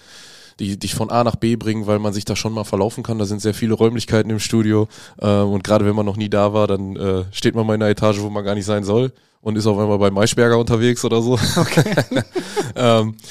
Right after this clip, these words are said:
Speaker 1: ja, aber also das ganze Team ist super. Man kann immer coole Leute, äh, kennenlernen. Da sind eben auch bei den Runnern, das sind teilweise auch Musiker, die sich noch ein bisschen was nebenbei verdienen. Ähm, das ist immer ganz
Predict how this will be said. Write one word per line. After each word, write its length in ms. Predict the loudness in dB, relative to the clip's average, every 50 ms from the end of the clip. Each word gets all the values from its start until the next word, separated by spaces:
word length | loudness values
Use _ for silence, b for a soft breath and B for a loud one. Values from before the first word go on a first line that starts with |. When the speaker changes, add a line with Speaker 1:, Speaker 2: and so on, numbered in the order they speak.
| B B B B B B B -2
Speaker 1:
ja, 220 | 4 6 6 6
aber 300 | 6 6 6 4 4 2
also 160 | 0 2 4
das 140 | 4 4 4 4
ganze 280 | 2 2 2 0 -2
Team 260 | 0 2 2 4 2
ist 120 | 2 0 -2
super. 460 | -4 -4 0 2 4 4 6 4 4
Man 240 | 2 0 -2 -2 0
kann 180 | 0 0 0
immer 400 | 0 0 2 4 4 4 2 0
coole 220 | -2 -2 2 2 4
Leute, 300 | 4 4 2 2 0 -6
äh, 460 | -6 -6 _ -6 -4 -2 -2 -2 -4
kennenlernen. 480 | -4 -2 -4 -2 -2 -2 -2 -2 -2 0
Da 80 | 0 0
sind 200 | 0 0 -2 -2
eben 200 | 0 -2 -2 0
auch 340 | 0 0 0 0 -2 -6 -20 _ _ _ _
bei 100 | 0 2
den 160 | 2 2 0
Runnern, 440 | 0 0 0 0 0 0 -2 -2 -2 -6
das 160 | -6 -6 -6
sind 400 | -8 -8 -8 -10 -12 -12 -8 -4
teilweise 400 | 0 0 2 2 2 2 2 2
auch 160 | 2 0 0
Musiker, 420 | -2 -6 -4 -4 -4 0 0 -2
die 100 | 0 0
sich 160 | -4 -6 -6 -6
noch 140 | -6 -6
ein 80 | -6 -6
bisschen 280 | -6 -8 -6 -6 -4 -4
was 120 | -4 -4
nebenbei 320 | -4 -4 -6 -2 0 0 0
verdienen. 380 | 0 -2 -6 -6 -6 -12 -12 -14 b b b b b b b b b b -2
Ähm, 320 | 2 4 4 4 2 0
das 160 | -2 -2 -2 -2
ist 120 | -2 -2
immer 180 | -2 0 0 2
ganz 200 | 0 0 -2 -4